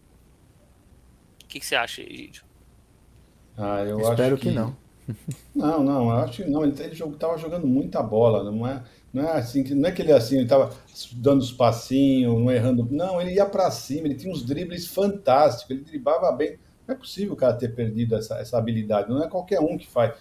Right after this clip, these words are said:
Speaker 2: que dava os dribles que ele dava, era impressionante. Ele ia pra cima, velocidade. Então, isso não, não, não, não, não se perde, não. Não é possível. Você não adquire sem querer aquele, aquela habilidade que ele, que ele, que ele demonstrava, não.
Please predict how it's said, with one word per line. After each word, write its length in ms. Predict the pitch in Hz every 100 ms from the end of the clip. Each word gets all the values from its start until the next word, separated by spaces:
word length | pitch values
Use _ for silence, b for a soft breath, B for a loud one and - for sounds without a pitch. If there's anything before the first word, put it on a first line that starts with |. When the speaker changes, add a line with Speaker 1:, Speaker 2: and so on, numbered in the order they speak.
| B -
Speaker 2:
que 80 |
dava 260 | 120 131 123
os 160 | 110 107
dribles 400 | 123 135 123 -
que 100 | 131
ele 100 | 117
dava, 380 | 110 117 101 98
era 80 |
impressionante. 760 | 113 131 139 - 180 135 147 113 92
Ele 220 | 98 113
ia 100 | 151
pra 260 | - 156 117
cima, 580 | - - 143 - 147 b b _ -
velocidade. 1000 | 135 147 - 113 110 131 156 151 147 151 - _ -
Então, 880 | 113 117 143 180 175 151 143 123 120 147
isso 280 | 151 -
não, 120 | 175 151
não, 680 | 139 131 127 120 127 131 - - - -
não, 240 | 120 120
não, 180 | 117 127
não 80 | 127
se 160 | - 135
perde, 460 | - 127 117 107
não. 200 | 101 98
Não 180 | 98 110
é 60 | 123
possível. 480 | 123 113 120 107 98
Você 160 | -
não 100 | 143
adquire 580 | 131 127 120 143 131 113
sem 220 | - 127
querer 460 | 120 120 117 113 B B -
aquele, 300 | 107 123 120
aquela 320 | 113 120 117
habilidade 600 | 110 120 117 120 117 110
que 160 | - 107
ele, 100 | 104 -
que 80 | 117
ele, 180 | 113 110
que 120 | 113
ele 120 | 107
demonstrava, 680 | 117 110 104 - 104 101 98
não. 200 | 98 101